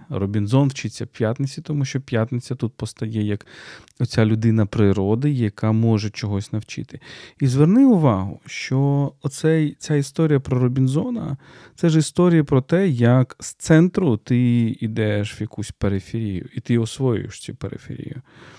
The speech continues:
Сакральні, е, мо-, мотиви подорожі, про які ми з тобою говорили, так?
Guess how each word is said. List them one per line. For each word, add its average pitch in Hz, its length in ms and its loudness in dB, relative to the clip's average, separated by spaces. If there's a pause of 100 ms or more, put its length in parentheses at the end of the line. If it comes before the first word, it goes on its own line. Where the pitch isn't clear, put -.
(480)
Сакральні, 170 880 6 (100)
е, 123 60 2 (680)
мо-, 135 240 8
мотиви 131 480 6
подорожі, 104 540 0
про - 180 0
які 98 200 -4
ми 95 100 0
з - 80 -10
тобою 92 320 -4
говорили, 92 540 -6
так? - 240 -8